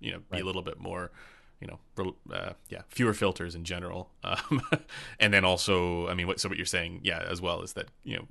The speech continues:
Speaker 1: fewer filters, but also cutting rather than, than
Speaker 2: Yeah,
Speaker 1: boosting. Yeah.
Speaker 2: yeah. And the fewer filters thing too, uh, people think about E Q nowadays, especially people who are my age or of my demographic, who are, like, young people who came into production and have only worked digitally.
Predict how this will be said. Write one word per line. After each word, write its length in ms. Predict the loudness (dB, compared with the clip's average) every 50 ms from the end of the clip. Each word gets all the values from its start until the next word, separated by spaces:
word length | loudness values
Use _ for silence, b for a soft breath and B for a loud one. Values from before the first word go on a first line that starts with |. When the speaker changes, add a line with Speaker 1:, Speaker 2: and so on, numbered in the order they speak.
| -18 -10
Speaker 1:
fewer 240 | -2 2 2 2 4
filters, 320 | 2 0 -2 -2 -2 -4
but 100 | -4 -4
also 260 | -6 -6 -6 -8 -10 -10 -4
cutting 380 | -2 0 0 0 -2 -4 -10 -12 -6
rather 280 | -2 0 0 0 -2 -6
than, 260 | -10 -10 -10 -12 -14 -16 -16 -14
than 100 | -6 -2
Speaker 2:
Yeah, 240 | 0 2 2 0 0
Speaker 1:
boosting. 160 | -4 -8 -12 -12
Yeah. 120 | -10 -6 -2
Speaker 2:
yeah. 220 | -2 0 0 -2 -2
And 140 | -4 -6 -6
the 40 |
fewer 280 | -4 -4 -2 -2 -2 -2
filters 400 | 0 0 -2 0 -2 -4 -4 -4
thing 180 | -4 -4 -4 -4
too, 300 | -4 -2 -2 -2 -2 0 -2
uh, 60 | -2 -2 -4 -8 -8
people 240 | -6 -4 -4 -4
think 200 | -2 -2 0 4
about 220 | 6 6 6 6 4
E 120 | -2 -4
Q 340 | -4 -4 -4 -2 -2 0 0
nowadays, 600 | 0 0 0 0 0 0 0 0 0 -2 -4 -6 -10
especially 280 | -10 -8 -8 -6 -6
people 200 | -6 -6 -4 -2
who 80 | -2 -2
are 60 | -2
my 240 | -2 -2 -2 -2 -2
age 380 | -2 -2 -2 -2 -4 -4 -6 -8
or 280 | -6 -4 -4 -4 -4 -8 -12 _ -18 -16
of 120 | -10 -6
my 160 | -4 -2 -2 -2
demographic, 640 | -2 -4 -4 -2 0 0 0 0 0 -4 -8 -10
who 80 | -6 -4
are, 60 | -2
like, 180 | -2 -2 -2 -2
young 220 | -2 -2 -2 -2
people 420 | -4 -4 -4 -4 -4 -4 -6 -6 -10 -12
who 100 | -10 -8
came 240 | -4 -2 -2 0 0
into 140 | -2 -2
production 540 | -2 -2 -2 -2 -2 -2 -4 -4 -2 -2 -2 -4
and 160 | -4 -4 -2
have 140 | -2 -4 -2 -2
only 220 | -2 0 0 2 2
worked 260 | 2 2 0 0 0
digitally. 480 | -2 -2 -2 -4 -6 -6 -6 -8 -10